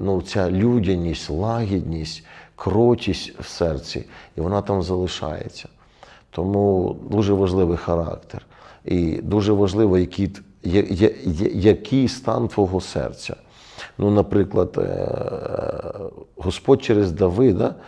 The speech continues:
говорить, що благословенна людина,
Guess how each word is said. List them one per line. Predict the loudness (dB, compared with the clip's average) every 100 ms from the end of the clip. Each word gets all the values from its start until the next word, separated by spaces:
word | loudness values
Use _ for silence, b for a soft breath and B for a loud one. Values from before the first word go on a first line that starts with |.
| B B B
говорить, | 0 2 4 4 4 2 -4
що | -6 0 2 2 0
благословенна | -2 -2 0 -4 -2 0 0 0 -2
людина, | -2 -4 -4 -4 -4 -10